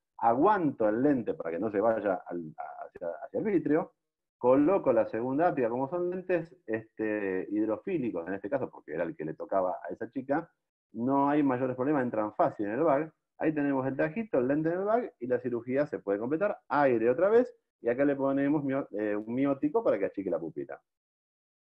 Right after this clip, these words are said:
Y es una forma sencilla de resolver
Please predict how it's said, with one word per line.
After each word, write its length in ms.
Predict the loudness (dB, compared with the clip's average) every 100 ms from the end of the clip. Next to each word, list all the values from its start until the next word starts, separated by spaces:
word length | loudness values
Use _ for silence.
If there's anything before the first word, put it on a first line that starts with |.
| _ -4
Y 180 | -4 -4 _ -6
es 140 | -4
una 160 | -2 -2
forma 280 | -2 -2 -2
sencilla 540 | -2 -2 -2 2 2
de 240 | 4 4 2
resolver 680 | 0 -2 -2 -2 2 2 2